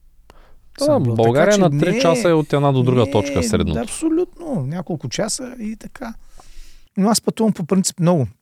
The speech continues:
Speaker 2: Мой нормален ден в България, аз съм в четири града на ден. Това ми е нормалния. Вчера съм бил в четири града. Примерно.
Speaker 1: А, имам един последен въпрос,
Speaker 2: Да.
Speaker 1: а, който така, пак от любопитство го намерих в интернет.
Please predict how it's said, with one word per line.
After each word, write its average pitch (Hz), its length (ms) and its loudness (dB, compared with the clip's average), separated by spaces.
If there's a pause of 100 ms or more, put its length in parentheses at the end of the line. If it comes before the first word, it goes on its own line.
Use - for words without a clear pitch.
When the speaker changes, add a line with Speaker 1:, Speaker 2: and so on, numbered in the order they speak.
(480)
Speaker 2:
Мой 156 220 6
нормален 135 460 2
ден 135 180 2
в 117 180 0
България, 123 440 0
аз 127 80 -2
съм 127 120 -2
в 117 160 -4
четири 131 260 -4
града 123 280 -2
на 123 120 0
ден. 110 240 -6 (400)
Това 120 180 -2
ми 123 100 -2
е 131 40 0
нормалния. 117 680 -2 (680)
Вчера 120 240 -4
съм 110 180 -4
бил 139 120 0
в - 60 -6
четири 127 240 -4
града. 104 260 -12 (760)
Примерно. 101 380 -10 (600)
Speaker 1:
А, 90 220 -2 (680)
имам 135 200 4
един 117 180 2
последен 104 480 0
въпрос, 80 580 -6
Speaker 2:
Да. - 140 -10 (500)
Speaker 1:
а, 92 100 -10 (340)
който 92 480 -4 (140)
така, 90 260 -2 (200)
пак - 240 -4
от - 180 -4
любопитство 113 460 -2
го 104 100 -2
намерих 90 360 -2
в - 80 -10
интернет. 80 560 -6